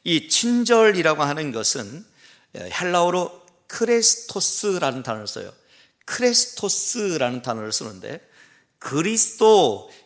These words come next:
그리스도라고 하는 헬라어로는 크리스토스라고 해요. 크리스토스라고 하는데 제가 왜 이야기를 드렸냐면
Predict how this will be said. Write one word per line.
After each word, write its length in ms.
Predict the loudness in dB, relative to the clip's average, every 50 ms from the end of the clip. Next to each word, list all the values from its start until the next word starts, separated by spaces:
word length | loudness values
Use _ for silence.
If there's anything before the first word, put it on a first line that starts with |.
| _ _
그리스도라고 1080 | -12 -8 -6 -4 -4 -2 0 0 -2 -2 2 4 6 6 6 6 4 2 2 2 2 2
하는 340 | 2 0 0 -4 -6 -8 -12
헬라어로는 960 | -12 -10 -6 -4 -2 0 0 2 2 2 0 -2 -4 -6 -8 -10 -10 -12 -16 -18 _ _ _ -20 -20 _ _ _ _ _ _
크리스토스라고 1600 | -8 -4 -2 0 2 2 4 4 6 6 6 4 2 -2 0 2 2 2 2 2 2 0 2 2 4 4 4 4 2 0 -4 -8 -12
해요. 260 | -12 -14 -18 -20 -20 _ _ _ _ _ _ _ _ _ _
크리스토스라고 1800 | -10 -6 -4 0 0 2 4 4 4 4 2 -4 -10 -4 0 2 2 4 4 4 4 4 6 6 6 4 2 0 -4 -8 -6 -6 -4 -2 -2
하는데 600 | -4 -4 -8 -10 -8 -6 -6 -6 -6 -8 -12 -16 _ _ _ _ _ _ -20 -20 -20 -20 -20 -20 _ _ -8
제가 240 | -6 -2 0 2
왜 200 | 2 4 4 4
이야기를 400 | 4 4 2 0 0 0 -2 -4 -6
드렸냐면 760 | -6 -6 -6 -6 -6 -6 -4 -2 0 0 0 -2 -6 -12 -18